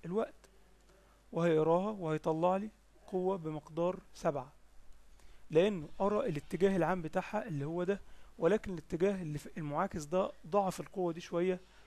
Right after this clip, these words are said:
وخلاها سبعة. يعني الجهاز بيقرأ محصلة الكهرباء الجنرال direction وما بيقراش الديتيلد direction، والرسمة اللي جاية هتفهمنا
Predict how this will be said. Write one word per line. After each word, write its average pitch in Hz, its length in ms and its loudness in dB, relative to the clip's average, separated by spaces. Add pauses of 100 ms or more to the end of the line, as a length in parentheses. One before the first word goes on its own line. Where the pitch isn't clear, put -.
وخلاها 170 340 0
سبعة. 135 300 -6 (1300)
يعني 208 400 6
الجهاز 160 440 0
بيقرأ 185 340 -2
محصلة 185 680 -2
الكهرباء 180 540 -2 (140)
الجنرال 147 540 -2
direction 190 560 0 (800)
وما 147 180 -2
بيقراش 165 440 0
الديتيلد 175 800 6 (120)
direction، 156 640 2 (1040)
والرسمة 170 420 4
اللي 147 140 0
جاية 208 300 8 (260)
هتفهمنا 208 680 -2